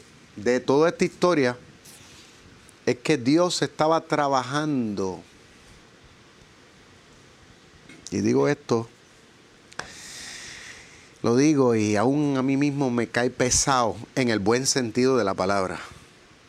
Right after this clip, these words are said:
Pensar de que Dios a través de esa tragedia, Dios estaba trabajando. Que es por lo general lo que nosotros no queremos pensar y mucho menos aceptar. Porque hoy día la filosofía que se trata de proyectar es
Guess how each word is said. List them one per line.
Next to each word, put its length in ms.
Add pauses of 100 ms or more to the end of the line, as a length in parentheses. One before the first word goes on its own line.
(800)
Pensar 500
de 140
que 160
Dios 160
a 80
través 240
de 80
esa 220
tragedia, 500
Dios 360
estaba 340
trabajando. 680 (800)
Que 100
es 60
por 200
lo 120
general 440
lo 120
que 100
nosotros 540
no 260
queremos 400
pensar 460
y 60
mucho 320
menos 280
aceptar. 420 (1700)
Porque 280
hoy 160
día 420
la 160
filosofía 640
que 120
se 120
trata 400
de 160
proyectar 640
es 140